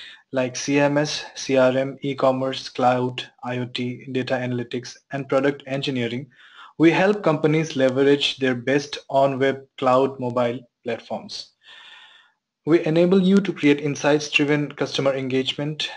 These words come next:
across all touch points to build a unified marketing approach. Our custom technology solutions have been deployed successfully in companies across the globe,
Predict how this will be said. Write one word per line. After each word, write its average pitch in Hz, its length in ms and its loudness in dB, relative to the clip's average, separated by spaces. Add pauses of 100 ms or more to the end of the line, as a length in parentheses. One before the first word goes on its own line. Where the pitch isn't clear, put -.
(100)
across 127 440 -4
all 127 280 -2
touch 131 340 -4
points 147 400 -2 (100)
to 135 120 -4
build 131 380 -4 (100)
a 135 80 -6
unified 127 520 -2
marketing 120 460 -4
approach. 110 520 -8 (800)
Our 147 160 4
custom 165 380 2
technology 165 500 2
solutions 151 680 0
have 135 260 -2
been 135 140 -4
deployed 123 480 0
successfully 127 640 -6
in 123 100 -4
companies 120 560 -4
across - 600 -6
the 123 160 -6
globe, 120 260 -2